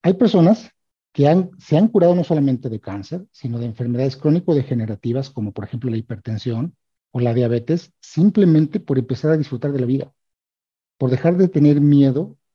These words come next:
y dej-, y empezar a cambiar su forma de ver la vida. Sus, obviamente esto es un patrón diferente de cambio de patrones de pensamiento, de creencias,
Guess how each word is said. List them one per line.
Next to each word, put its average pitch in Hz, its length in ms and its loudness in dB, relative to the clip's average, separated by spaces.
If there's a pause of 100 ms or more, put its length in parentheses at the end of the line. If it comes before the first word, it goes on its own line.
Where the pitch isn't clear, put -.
y 135 120 -8
dej-, 127 280 -6
y 131 100 -2
empezar 147 600 0 (400)
a 143 140 -2
cambiar 139 400 4
su 214 140 -4
forma 170 320 0
de 147 100 0
ver 135 120 -2
la 135 100 0
vida. 123 300 -6
Sus, 131 260 -12
obviamente 151 500 2
esto - 180 -6
es - 120 -6
un 151 140 0
patrón 143 600 -4 (360)
diferente 135 500 0
de 156 120 -4
cambio 196 380 2
de 123 80 0
patrones 123 420 -8
de 123 80 -8
pensamiento, 131 720 -2 (340)
de 120 180 -2
creencias, 123 680 -2